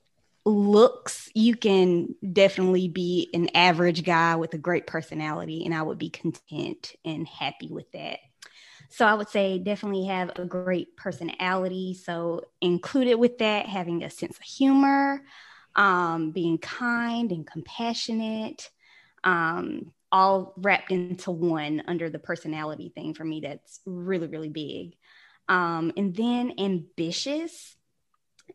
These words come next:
And I wanna say that when I say ambitious, I don't mean you have potential, 'cause I don't want potential from you.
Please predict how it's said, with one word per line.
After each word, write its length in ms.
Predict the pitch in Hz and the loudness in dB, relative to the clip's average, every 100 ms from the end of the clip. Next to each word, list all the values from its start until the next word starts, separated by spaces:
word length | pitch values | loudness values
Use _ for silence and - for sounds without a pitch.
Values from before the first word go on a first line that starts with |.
| - | 0
And 100 | 208 | 2
I 80 | |
wanna 380 | 208 226 247 226 | 2 2 2 0
say 340 | - - 196 196 | -2 0 0 2
that 320 | 180 160 - | 2 0 0
when 80 | 175 | 0
I 80 | |
say 220 | 180 220 - | 0 -2 0
ambitious, 640 | 202 185 180 175 208 202 - | 0 2 0 0 -2 -2 -2
I 100 | 180 | -2
don't 380 | 156 180 175 - | 2 2 2 2
mean 600 | 185 180 175 170 170 165 - _ _ _ | 2 4 4 2 0 -2 -10 _ _ _
you 180 | - 190 | -6 2
have 200 | 190 175 | 2 2
potential, 840 | - 180 - 175 190 226 269 302 _ _ - - _ | -2 0 2 4 4 0 0 -4 _ _ -20 -20 _
'cause 140 | - 208 | 0 4
I 80 | 214 | 6
don't 220 | 208 185 | 6 6
want 300 | 190 165 - - _ - | 6 6 2 -10 _ -8
potential 500 | 190 - 170 - 143 | -6 2 2 2 -6
from 200 | - 147 | -4 -4
you. 340 | 104 147 180 | -2 -4 -8